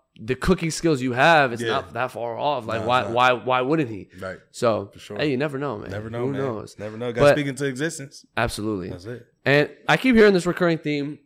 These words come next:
Speaker 1: and I think it's important because it is, I, I argue,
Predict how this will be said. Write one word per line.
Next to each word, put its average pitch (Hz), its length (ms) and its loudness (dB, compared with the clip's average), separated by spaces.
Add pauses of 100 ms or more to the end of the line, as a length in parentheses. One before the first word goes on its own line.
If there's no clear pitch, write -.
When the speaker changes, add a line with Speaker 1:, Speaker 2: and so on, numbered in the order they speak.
(160)
Speaker 1:
and 135 100 -2
I 143 80 0
think 156 180 0
it's 143 100 -2
important 139 420 0
because 123 240 -4
it 120 180 -4
is, 147 300 2 (460)
I, - 580 0
I 156 200 6
argue, 120 500 2